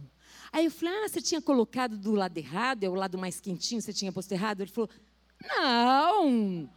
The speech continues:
era tudo igual. Eu só escutei e aí eu peguei a coberta e virei.' Ele falou: 'Eu acho que ele me esquentou porque eu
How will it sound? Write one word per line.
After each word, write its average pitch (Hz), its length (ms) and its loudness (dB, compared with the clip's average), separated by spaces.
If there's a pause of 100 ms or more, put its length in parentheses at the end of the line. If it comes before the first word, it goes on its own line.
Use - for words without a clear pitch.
(240)
era 392 300 6
tudo 294 380 0
igual. 403 1300 8 (800)
Eu 453 180 2
só 403 220 2
escutei 403 920 2
e 453 100 4
aí 349 200 6
eu 381 80 0
peguei 285 440 2
a 277 60 4
coberta 311 480 0
e 349 60 0
virei.' 339 840 4 (1160)
Ele 220 200 0
falou: 208 340 0
'Eu 170 240 0
acho 156 260 -4
que - 60 -4
ele 214 120 0
me 202 80 0
esquentou 208 380 -2
porque 214 240 -4
eu 214 80 4